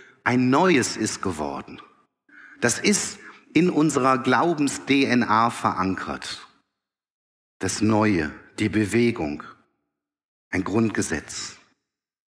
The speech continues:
Und wenn wir offen sind für Veränderung, für Wandlung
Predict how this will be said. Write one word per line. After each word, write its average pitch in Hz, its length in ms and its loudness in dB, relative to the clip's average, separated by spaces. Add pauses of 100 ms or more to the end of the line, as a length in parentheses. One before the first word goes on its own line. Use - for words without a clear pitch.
(1400)
Und 113 140 0
wenn 151 200 2
wir 147 140 2
offen 165 300 0
sind 120 260 2
für 113 160 0
Veränderung, 123 680 2
für 110 240 -2
Wandlung 120 640 0